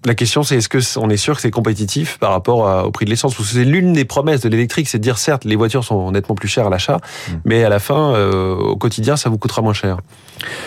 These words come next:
Speaker 1: Est-ce que vous êtes, est-ce que, quelle est votre vision là-dessus de ça ?
Speaker 2: Ouais, alors c'est, c'est, c'est l'avantage de la France, c'est que l'électricité reste quand même très compétitive, même si on a connu, euh, une explosion en deux mille vingt-deux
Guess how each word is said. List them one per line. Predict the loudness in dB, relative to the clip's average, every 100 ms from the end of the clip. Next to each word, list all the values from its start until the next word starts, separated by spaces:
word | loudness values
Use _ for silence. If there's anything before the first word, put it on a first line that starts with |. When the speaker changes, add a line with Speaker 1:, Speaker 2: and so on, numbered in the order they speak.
| -6
Speaker 1:
Est-ce | -2
que | 2
vous | 2
êtes, | 2
est-ce | -2 0
que, | -2 -2
quelle | 0 2
est | 4
votre | 4 2
vision | 2 2
là-dessus | 4 2 0 0
de |
ça ? | 0 -2 -6 _ _ -4
Speaker 2:
Ouais, | 0
alors | 2 2
c'est, | 0 0 0 -2 -6
c'est, | -8 -6
c'est | -2 2 2 2
l'avantage | 0 2 4 4 2 2
de |
la | 2
France, | 0 -2
c'est | -2
que | 0
l'électricité | 0 2 2 0 -2 0 2
reste | 2 0
quand | 0
même | 0 -2 -8 -12
très | -4 -2
compétitive, | 0 0 -2 0 0 0 -6 -6
même | 0 2
si | 2 2 2
on | 2
a | 0
connu, | 2 2 4
euh, | 2 0 -6 -10 0
une | 2
explosion | 2 2 2 4
en |
deux | 4
mille | 2 2
vingt-deux | 2 4 2